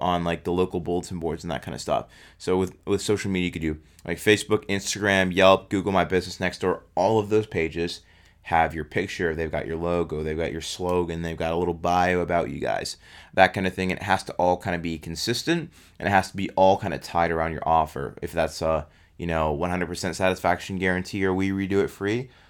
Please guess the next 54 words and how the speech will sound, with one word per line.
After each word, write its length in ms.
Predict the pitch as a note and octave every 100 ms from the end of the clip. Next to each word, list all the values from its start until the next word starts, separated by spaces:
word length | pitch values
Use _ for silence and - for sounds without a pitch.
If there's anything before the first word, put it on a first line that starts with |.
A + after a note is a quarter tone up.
| - _
well, 140 | G#2 F#2
awesome. 440 | G#2+ A#2 - B1+ _ _ _ _
Put 140 | - G2+
that 140 | G2
in 160 | F#2+ F2
there. 220 | D2 - - _
Make 180 | F#2+ G#2+
sure 140 | -
that 140 | A#2 A2
they 120 | G#2
know 180 | A2 G#2+
that 120 | -
it's 160 | F2 F#2
a 40 |
lawn 260 | F#2 G2+ G2
care 160 | F2+
service, 400 | D2+ F2 D2+ D#2+
'cause 140 | F2+ E2+
if 80 |
it's 120 | D#2+ -
just, 180 | E2
like, 200 | E2+ E2 - _ _ _ _
name 300 | F#2 F#2 F#2+
of 60 | F#2+
your 120 | F#2
business, 640 | E2 F2+ F2+ F2 F2 -
phone 420 | - - - F2+ F2
number, 300 | E2+ E2+ E2
and 260 | E2 D#2+
that, 340 | E2 F#2+ A2 - - _ -
people 220 | G2+ A2+
might 180 | G2+ F2
not 140 | F#2
even 180 | F2+ F2
realize 300 | D#2+ D#2 D2+
you're 100 | D2
a 20 |
lawn 220 | D2 D2
care 220 | A#1 B1+
service. 420 | - - A#1 - E2+
Even 140 | F2+
if 100 | F#2
it 80 | F2
says 300 | - F2+ F2
it 60 |
in 60 | -
the 60 | F2
name 140 | F2
of 60 | F2
your 100 | D#2
company, 300 | F2+ F#2+ F#2
unless 180 | F2
you 60 | E2
say, 300 | - F2 D#2